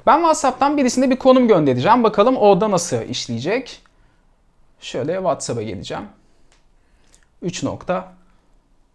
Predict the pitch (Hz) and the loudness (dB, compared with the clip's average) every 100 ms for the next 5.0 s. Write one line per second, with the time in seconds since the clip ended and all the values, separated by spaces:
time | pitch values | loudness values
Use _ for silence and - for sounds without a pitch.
0 | _ _ _ _ _ _ - - 135 117 | _ _ _ _ _ _ -12 -8 -6 -8
1 | 101 _ _ _ _ _ _ _ _ _ | -12 _ _ _ _ _ _ _ _ _
2 | _ _ _ _ _ _ _ _ _ _ | _ _ _ _ _ _ _ _ _ _
3 | _ _ _ _ _ _ _ _ _ - | _ _ _ _ _ _ _ _ _ -12
4 | 196 180 180 - - 180 147 135 156 | -8 -8 -10 -12 -8 -4 -2 2 0